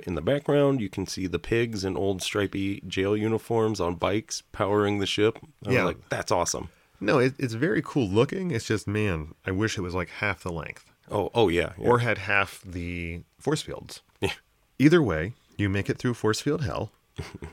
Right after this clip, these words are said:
Speaker 2: and you will find yourself at the final boss of stage four, Giant Robo Pirate.
Speaker 1: I see. I have it as the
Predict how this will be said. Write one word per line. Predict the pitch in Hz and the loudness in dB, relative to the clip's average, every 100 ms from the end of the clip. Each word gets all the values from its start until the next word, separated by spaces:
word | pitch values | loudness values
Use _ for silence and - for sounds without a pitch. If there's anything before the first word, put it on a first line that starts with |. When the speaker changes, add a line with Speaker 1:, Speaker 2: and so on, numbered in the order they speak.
| - _ _ _ - | -16 _ _ _ -4
Speaker 2:
and | 98 98 101 92 92 92 _ | 0 0 2 2 0 -4 _
you | - 107 | -2 0
will | 131 | 0
find | - 160 127 | 2 0 0
yourself | 95 - 53 - - - _ _ | -2 -4 -6 -8 -18 -20 _ _
at | 98 90 90 | -6 -6 -4
the | 98 90 80 _ _ | -4 -4 -8 _ _
final | - - 90 85 | -6 -2 0 0
boss | 85 101 76 - - _ - | 0 0 -2 -8 -14 _ -6
of | 92 | -6
stage | - 87 78 | -4 -4 -4
four, | - 90 71 67 - _ _ _ - | -4 -4 -4 -8 -18 _ _ _ -6
Giant | 95 87 92 | -2 0 2
Robo | 104 87 82 | 2 2 2
Pirate. | 78 87 76 76 - _ _ _ - | 0 -2 -2 -4 -10 _ _ _ -10
Speaker 1:
I | |
see. | 85 90 | -4 -2
I | 131 | 0
have | 185 | 2
it | 101 | 2
as | 67 87 | 0 0
the | 90 85 | 0 -2